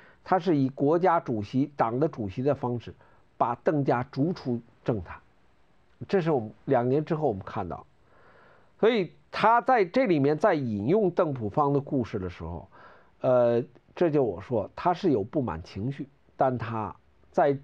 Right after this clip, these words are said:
目前的监价结构上不好办，啊，他不好办。邓家也对他，呃，如何不了，邓家也没有在过程中已经失去了势力。但是反过来呢，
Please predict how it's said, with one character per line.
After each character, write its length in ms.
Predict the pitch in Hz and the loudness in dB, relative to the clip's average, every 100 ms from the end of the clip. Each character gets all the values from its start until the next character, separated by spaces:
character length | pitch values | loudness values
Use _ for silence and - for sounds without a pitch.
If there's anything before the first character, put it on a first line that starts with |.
| - | -6
目 200 | 170 147 | -2 0
前 200 | - 139 | 2 2
的 80 | 156 | 2
监 260 | 160 175 | 2 2
价 180 | 175 117 | 2 0
结 220 | - 110 | 0 0
构 200 | 139 139 | 2 0
上 160 | 98 - _ _ _ _ _ | -2 -10 _ _ _ _ _
不 80 | 151 | 0
好 80 | |
办， 220 | 98 120 - _ _ _ _ _ _ _ - | 2 -2 -4 _ _ _ _ _ _ _ -20
啊， 160 | - - _ | -18 -20 _
他 120 | - 117 | -18 -8
不 120 | 104 | -8
好 80 | 67 | -8
办。 140 | 82 - - - - _ | -12 -18 -20 -20 -20 _
邓 200 | - 170 | 0 2
家 200 | 151 139 | 2 2
也 120 | 107 | 0
对 180 | - 139 | -2 -2
他， 260 | 123 110 - _ _ _ _ _ | -2 -4 -6 _ _ _ _ _
呃， 140 | 120 113 | -2 -2
如 240 | 110 131 | 0 0
何 180 | 143 113 | 0 -2
不 100 | 101 | -4
了， 100 | - - _ _ | -8 -14 _ _
邓 180 | 214 147 | 0 2
家 200 | 147 139 | 2 2
也 80 | 95 | 0
没 160 | 107 | 0
有 220 | 175 131 - _ 147 | 2 0 -6 _ -4
在 200 | - 135 | 0 0
过 260 | 123 - 143 | 0 0 0
程 160 | 120 | 0
中 180 | 131 127 | -2 -4
已 120 | 107 | -6
经 160 | 107 117 | -6 -6
失 240 | - 170 | -4 -4
去 140 | 143 135 | -2 -4
了 100 | 95 | -6
势 200 | - 80 | -8 -12
力。 120 | - _ _ _ _ _ _ _ - _ _ _ _ _ - _ _ _ _ - | -14 _ _ _ _ _ _ _ -20 _ _ _ _ _ -20 _ _ _ _ 2
但 180 | 233 | 4
是 100 | 208 | 4
反 280 | 208 170 135 | 2 2 4
过 100 | 190 | 4
来 160 | 208 151 | 4 4
呢， 280 | 151 139 | 2 2